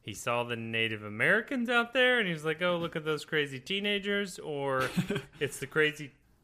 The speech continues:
Speaker 1: teenagers writing the Abbott symbol all over the rocks on his land. There is certainly more to Frank, 'cause Frank's not normal. Um,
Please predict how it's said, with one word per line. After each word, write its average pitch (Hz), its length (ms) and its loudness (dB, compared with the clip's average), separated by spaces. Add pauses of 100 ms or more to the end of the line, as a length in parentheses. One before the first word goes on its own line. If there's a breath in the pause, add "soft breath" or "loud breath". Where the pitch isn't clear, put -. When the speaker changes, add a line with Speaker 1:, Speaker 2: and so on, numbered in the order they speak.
Speaker 1:
teenagers 147 640 0
writing 131 460 2
the 113 160 -4
Abbott 123 480 -2
symbol 180 580 -4
all 147 240 0
over 127 220 -2
the 113 100 -2
rocks 120 460 -2
on 170 140 -6
his 160 160 -8
land. 175 460 -2 (1200)
There 196 200 2
is - 120 0
certainly 165 400 0
more 156 220 2
to 147 80 0
Frank, 131 520 2 (300 soft breath)
'cause - 180 -4
Frank's 117 400 2
not 113 380 -2
normal. 127 500 -2 (520 soft breath)
Um, 110 640 2